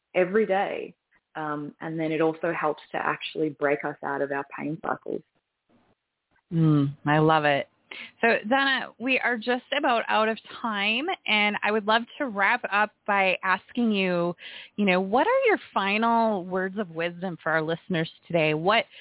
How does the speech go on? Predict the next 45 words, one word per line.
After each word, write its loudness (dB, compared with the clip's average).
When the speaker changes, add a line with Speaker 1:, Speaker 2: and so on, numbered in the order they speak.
Speaker 2:
what 0
is 0
something, -2
a 0
key 0
takeaway 2
that 2
you -8
would -2
like 0
people -6
listening -4
who 0
are, 4
you -4
know, 2
maybe -2
still 4
in -2
the 0
early 0
part -2
of -6
their -4
journey -4
and -8
haven't -4
found 0
the -6
right -4
care 4
yet? 0
Um, 2
what 0
is 0
it 0
that -6
you -6
would -4
like -2
them -2
to -20
take -10
away -4
today? -2